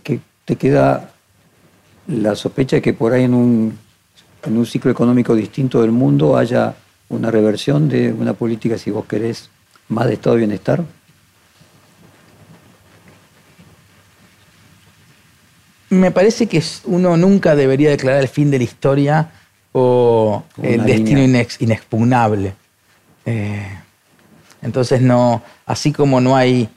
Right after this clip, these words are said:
Speaker 2: el fin de la historia, no lo hubo, eh, tampoco es el principio del fin de la nueva dirección que va a durar mil años, ¿no? Eso
Speaker 1: En
Speaker 2: no
Speaker 1: ese,
Speaker 2: ocurre.
Speaker 1: en ese sentido, las críticas que recibe Stiglitz en la Argentina, eh, a veces de manera muy cruel.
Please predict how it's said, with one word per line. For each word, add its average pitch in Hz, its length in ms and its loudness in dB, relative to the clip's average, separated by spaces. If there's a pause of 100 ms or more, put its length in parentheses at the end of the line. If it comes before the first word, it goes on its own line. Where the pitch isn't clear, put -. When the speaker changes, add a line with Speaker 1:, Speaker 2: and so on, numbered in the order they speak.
(120)
Speaker 2:
el 113 140 -2
fin 135 240 0
de 123 80 2
la 120 80 0
historia, 127 340 0
no 123 120 0
lo 117 120 4
hubo, 131 380 2 (480)
eh, 107 280 -2
tampoco 120 560 0
es 110 360 0
el 110 140 -4
principio 117 640 -2
del 113 160 0
fin 120 420 -4
de 107 200 0
la 110 160 -4
nueva 113 200 0
dirección 117 540 0
que 110 100 -4
va 110 80 2
a 110 40 2
durar 107 220 0 (280)
mil 117 180 -2
años, 110 340 -2
¿no? 113 160 -4
Eso 135 200 -2
Speaker 1:
En 139 60 2
Speaker 2:
no 151 60 2
Speaker 1:
ese, 156 120 2
Speaker 2:
ocurre. 156 140 -2
Speaker 1:
en 143 80 2
ese 170 120 2
sentido, 156 580 2
las 139 180 -2
críticas 185 340 -2
que 143 100 -2
recibe 117 340 -2
Stiglitz 92 560 -8
en 95 120 -8
la 92 60 -8
Argentina, 90 580 -12 (640)
eh, 98 460 -2 (540)
a 113 80 -4
veces 120 440 -2 (680)
de 104 240 -10
manera 104 580 -2
muy 113 220 0
cruel. 95 440 -2